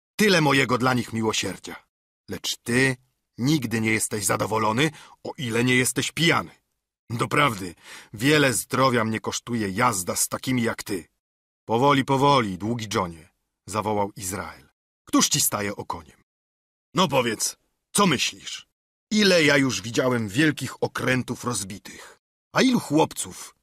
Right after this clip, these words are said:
dzielnych i żwawych, zczerniałych od słońca na placu kaźni?", krzyczał Silver. "A wszyscy zginęli przez tę gorączkowość. I jeszcze raz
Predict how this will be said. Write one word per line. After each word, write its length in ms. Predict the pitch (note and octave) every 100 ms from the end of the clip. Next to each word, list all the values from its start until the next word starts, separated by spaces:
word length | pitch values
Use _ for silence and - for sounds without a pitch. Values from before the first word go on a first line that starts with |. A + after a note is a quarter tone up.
| _
dzielnych 680 | F#2 C3+ C#3+ C3+ C#3 - -
i 120 | B2
żwawych, 600 | G2+ G2+ C#3 C3+ D3 - - _ -
zczerniałych 880 | - - E3 D3 C#3+ C#3+ C3+ -
od 120 | - -
słońca 540 | - B2+ C3 A#2 B2
na 100 | A#2
placu 320 | - B2 -
kaźni?", 500 | B2 A#2 F2 - - _ _ _ _
krzyczał 360 | - C3+ A#2+ G2+
Silver. 440 | - F#2+ D#2+ - _ _
"A 100 | -
wszyscy 520 | A#2 - C#3 - B2+
zginęli 600 | G#2+ F#2+ G#2+ B2 C3 C3
przez 320 | B2 - A2+ -
tę 120 | A#2+
gorączkowość. 960 | B2 A#2+ B2 - A#2 - - - - - _ _
I 200 | B2+ A#2
jeszcze 500 | D3+ D#3+ - - A#2+
raz 400 | A#2+ A#2+ - -